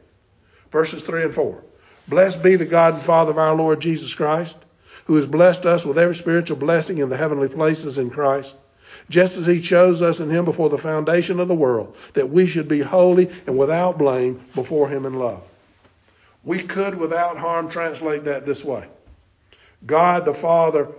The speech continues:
blessed us with every spiritual blessing in the heavenly places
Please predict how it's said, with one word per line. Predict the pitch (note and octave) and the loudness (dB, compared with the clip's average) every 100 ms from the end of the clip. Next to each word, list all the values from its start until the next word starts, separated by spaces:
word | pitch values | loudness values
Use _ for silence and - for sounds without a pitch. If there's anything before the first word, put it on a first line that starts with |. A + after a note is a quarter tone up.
| - | -6
blessed | C#3 F3+ F#3+ - | 0 2 2 -2
us | D#3+ E3 D#3 | -2 -2 -2
with | B2 | -4
every | D#3+ F#3 F3+ | -2 -2 -2
spiritual | F3+ F3+ E3+ | -2 -2 -2
blessing | D#3 E3 E3 D3 | -4 -2 -2 -6
in | C3 | -4
the | |
heavenly | D3+ F3+ F3+ | -4 -4 -6
places | E3+ D#3 D3 D#3 | -2 0 0 -6